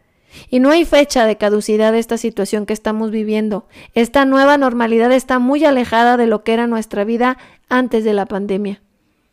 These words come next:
Pero cuando yo hablo de que lo mejor está por llegar, es comprender de que después de toda esta situación, cada uno de nosotros y sobre todo la humanidad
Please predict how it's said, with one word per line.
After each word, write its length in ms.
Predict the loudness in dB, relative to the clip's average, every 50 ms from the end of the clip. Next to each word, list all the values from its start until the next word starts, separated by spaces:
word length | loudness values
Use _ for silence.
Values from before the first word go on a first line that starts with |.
| _ _ _ _ _ _ _ _
Pero 240 | 0 2 2 2 2
cuando 260 | 2 0 0 2 0
yo 200 | 2 4 4 6
hablo 320 | 6 6 4 4 4 2 2
de 100 | 0 -2
que 140 | -2 -4
lo 100 | -4 -4
mejor 300 | -4 -6 -4 -2 0 0
está 280 | 0 0 0 -2 -2 -2
por 160 | -2 -2 -2
llegar, 520 | -2 -2 -2 0 0 0 0 -2 -4 _ _ _ _ _ _ _ _ _ _ _ 0
es 320 | 2 2 2 2 -2 -6
comprender 880 | -2 0 0 0 0 -2 -2 -2 -4 -4 -4 -4 -4 -4 -6 -8 _ _ _ _ _ _ _ _ _ _ -2
de 180 | -2 -2 -2
que 380 | -2 -2 -2 -2 -4 -8 _ _
después 540 | -8 -4 -4 -4 -4 -2 0 2 2 2 2
de 80 | 0 0
toda 320 | 0 0 0 2 2 2
esta 240 | 0 0 -2 -4 -6
situación, 640 | -4 -6 -8 -6 -6 -6 -6 -4 -2 -2 0 0 -2 -6 _ _ _ _ _ _ _ _ _ _ 0
cada 260 | 2 4 4 4 4
uno 180 | 2 2 2 2
de 80 | 2 2
nosotros 540 | 0 0 0 0 0 2 2 0 -2 -2
y 60 | -2 -2
sobre 320 | -2 -2 0 0 -2 -2
todo 300 | 0 2 2 4 4 4
la 140 | 2 0 0
humanidad 540 | -2 -4 -4 -4 -4 -2 0 2 2 2